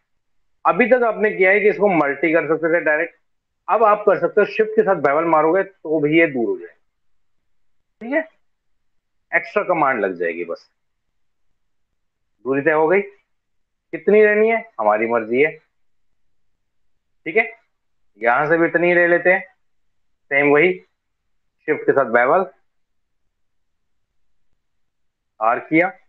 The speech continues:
Distance तय, तैयार करते हैं। लगभग मेरे हिसाब से ये perfect हो गया। हाँ, ठीक है। अब हमें देखने को मिले कि हमारे जो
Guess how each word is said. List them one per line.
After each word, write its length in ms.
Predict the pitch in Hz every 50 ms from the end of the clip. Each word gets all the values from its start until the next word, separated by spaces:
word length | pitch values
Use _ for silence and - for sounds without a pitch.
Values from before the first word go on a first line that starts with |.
| _ _ -
Distance 360 | - - _ 131 127 131 127
तय, 200 | - - 131 139
तैयार 460 | 143 151 - _ _ 120 113 110 110
करते 260 | 113 120 110 - -
हैं। 80 | 131 123
लगभग 580 | 120 101 98 92 95 92 98 95 87 117 127 - _ _ _ _ _ _ _ _ _ _ _ _ _ _ _ _ _ _ 170
मेरे 220 | 185 185 170 151
हिसाब 280 | 117 98 113 98 90 -
से 180 | - 143 143
ये 140 | 139 143 156 151 -
perfect 420 | - - 110 107 - 123 113 - - _
हो 180 | _ _ 95 87
गया। 160 | - _ _ _ _ _ _ _ _ _ _ _ _ _ _ _ _ _ _ _ _ _ _ _ _ _ _ _ -
हाँ, 160 | 156 85 - - - _ _ _ _ _ _ _ _ _ _ _ _ _ _ _ _ _ _ _ _ _
ठीक 100 | 240 240
है। 120 | 302 320 311 _ _ _ _ _ _ _ _ _ _ _ _ _ _ _ _ _ _ _
अब 160 | 214 233 202
हमें 380 | 202 226 233 233 254 269 269 196
देखने 320 | 185 180 160 185 214 220
को 100 | 202 214
मिले 240 | 180 180 156 160 190 190
कि 120 | 208 220
हमारे 420 | 180 143 147 151 151 156 165 208 220
जो 180 | 180 214 214